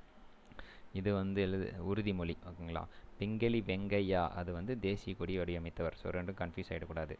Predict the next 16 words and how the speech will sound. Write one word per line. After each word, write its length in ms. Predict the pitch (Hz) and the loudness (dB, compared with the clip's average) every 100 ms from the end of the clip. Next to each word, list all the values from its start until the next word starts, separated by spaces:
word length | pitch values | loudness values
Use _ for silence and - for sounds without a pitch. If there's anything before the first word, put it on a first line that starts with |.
| - | -12
ஓகே, 200 | - 104 117 113 - - - | -8 -4 -2 -4 -12 -20 -18
so, 80 | - | -12
அதுக்கு 160 | - 87 | -4 -2
அடுத்து 280 | 87 117 131 95 | 2 2 0 0
தேசிய 360 | 95 95 107 95 | -2 0 0 0
நுண்ணுயிரி. 520 | 95 101 95 98 - - - - - - | 0 2 2 2 0 -8 -16 -16 -14 -12
So, 140 | - 92 | -2 4
Lactobacillus 800 | 95 - 104 95 - 101 131 - - - - - - - - | 4 4 2 0 -2 2 6 4 2 -8 -10 -20 -20 -18 0
delbrueckii. 920 | 95 92 85 92 90 - 101 90 78 - - - | 4 4 4 0 12 12 12 12 2 -6 -16 -10
So, 160 | - 87 | -4 0
delbrueckii, 600 | 90 87 85 - 82 - | 0 0 -4 -6 -8 -6
ஓகேங்களா? 460 | 82 80 78 78 - | -10 -10 -8 -8 -8
So, 140 | - 85 | -6 -2
இது 140 | 87 | -2
வந்து 60 | 98 | -2
ரெண்டாயிரத்தி 520 | 90 90 - 139 | 2 2 2 0